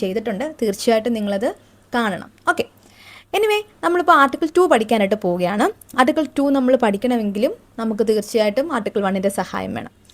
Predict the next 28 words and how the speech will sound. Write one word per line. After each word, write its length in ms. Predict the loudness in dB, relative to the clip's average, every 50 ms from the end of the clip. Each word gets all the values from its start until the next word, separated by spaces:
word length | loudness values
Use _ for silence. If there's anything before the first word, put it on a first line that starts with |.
| -20 -20 -20 -20 -20 -20 -20 -20 -20 _ _ 0
നമ്മൾ 140 | 2 4 4 2 2 0 -4 -10 _ _ _ _ _ _ _ _ _ _ _ _ _ _ _ _ _ _ _ _ _ _ -20 _ _ _ _ -2 4 6 6
ആർട്ടിക്കിൾ 260 | 6 6 6 4 4 6 6 4
വൺ 80 | 4 4 4 4
പഠിച്ചപ്പോൾ 480 | 4 6 4 2 2 4 4 4 4 2 0 -6 -14 -20 _ _ _ _ _ 0
നമ്മൾ 160 | 4 4 6 6 8
പറഞ്ഞിട്ടുണ്ടായിരുന്നു, 720 | 6 8 8 6 6 6 4 4 4 2 2 2 2 2 2 0 -2 -10 -4 0 2
ഇന്ത്യ 240 | 4 6 8 8 8 8 8
എന്ന് 120 | 6 4 4 4
പറയുന്നത് 440 | 2 2 2 2 0 0 0 0 -2 -2 -2 -2 -2
ഒരു 100 | 0 2 2 4 4
union 260 | 4 4 4 4 4 2 0
of 60 | -2 -4
state 360 | -6 -2 0 0 0 0 -2 -6 -8 -6
ആണ്, 100 | -8 -10 -14 _ _ _ _ _ _ _ _ _
അല്ലേ? 140 | 2 4 4 4 2
ഇന്ത്യ 200 | 2 4 4 4
എന്ന് 120 | 4 4 4 4
പറയുന്നത് 340 | 4 2 2 2 4 4 4 4 4
union 280 | 2 2 2 2 2 2
of 60 | 2 0
state 260 | 2 4 4 6 6 4 0
ആണ്, 100 | -4 -6 -10 -16 -20 -20 -14 0 4
സംസ്ഥാനങ്ങളുടെ 1080 | 4 4 4 2 0 2 4 6 8 8 8 6 4 4 2 2 2 2 2 2 2 2 2 0 0 0
യൂണിയനാണ് 600 | 2 4 4 4 4 4 4 2 2 0 -2 -4 -6 -6 -4 -2
ഇന്ത്യ 300 | 0 2 2 2 2 2 0
എന്ന് 120 | 0 -2 -2
പറയുന്നത്. 360 | -2 -2 -2 -4 -6 -10 -14 -16 -20 _ _ _ _ _ _ _ _ _ 0 0
ഓക്കെ, 120 | 0 0